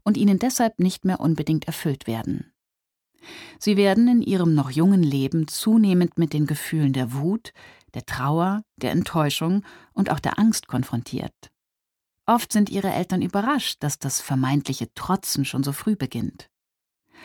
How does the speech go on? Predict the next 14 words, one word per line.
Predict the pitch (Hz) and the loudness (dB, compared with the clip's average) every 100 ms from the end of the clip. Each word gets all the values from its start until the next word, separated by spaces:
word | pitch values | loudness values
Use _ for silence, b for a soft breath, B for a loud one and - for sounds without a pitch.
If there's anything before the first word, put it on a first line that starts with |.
| B B B | B B B
Eigentlich | - 254 254 233 214 | 0 4 4 4 2
haben | 214 202 | 4 4
wir | 190 | 4
nämlich | 170 156 | 2 0
im | 151 | 2
Hinterkopf, | 165 185 208 - 185 - B B B - | 2 2 -2 -2 -4 -6 B B B -6
dass | 175 | -4
die | - 180 | -2 0
Autonomiephase | - 175 175 170 214 233 208 196 190 | 0 2 4 6 6 4 0 0 2
mit | 185 185 | 0 0
etwa | - 175 | -2 -4
zwei | - - 160 | -2 0 0
Jahren | 147 117 123 120 | 0 -2 -4 -6
beginnt. | 117 80 - - - | -6 -10 -10 -14 -20